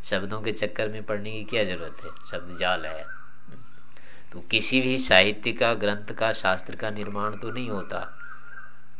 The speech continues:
और नहीं होता तो अगले वाले को कैसे मिल जाता?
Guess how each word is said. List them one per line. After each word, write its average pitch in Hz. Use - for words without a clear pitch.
और -
नहीं 95
होता 123
तो 127
अगले 107
वाले 113
को 120
कैसे 127
मिल 107
जाता? 92